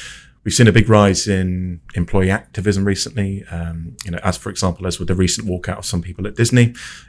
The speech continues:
response to a Florida bill that would restrict discussions of gender and sexuality in schools. So, you know, what should organisations be doing to ensure that, you know, the people that work for them are saying the right things about them?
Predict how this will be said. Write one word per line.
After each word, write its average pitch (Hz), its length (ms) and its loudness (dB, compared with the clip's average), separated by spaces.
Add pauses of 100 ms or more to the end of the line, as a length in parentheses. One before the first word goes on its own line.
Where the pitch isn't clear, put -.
(120)
response 95 460 -4
to 92 160 2
a 85 60 -2
Florida 90 320 0
bill 90 200 0
that - 140 -4
would 107 160 -8
restrict - 320 2
discussions - 540 -4
of 85 80 -6
gender 87 320 0
and 82 120 -4
sexuality - 540 -10
in 80 60 -10
schools. 90 400 -12
So, 98 180 -8
you 101 120 -10 (460)
know, 113 80 -6
what 104 280 2
should 107 280 4
organisations 87 720 0
be 85 140 -4
doing 87 520 2
to - 260 -8
ensure 95 480 0
that, - 240 -8
you 95 80 -12
know, 87 80 -8
the 87 100 -14
people 127 260 0
that 101 80 -2
work 104 200 -4
for - 100 -18
them 80 280 -12
are 90 120 -12
saying 87 360 -2
the - 80 -8
right 95 200 -8
things 98 240 -4
about 82 240 -6
them? 98 180 -18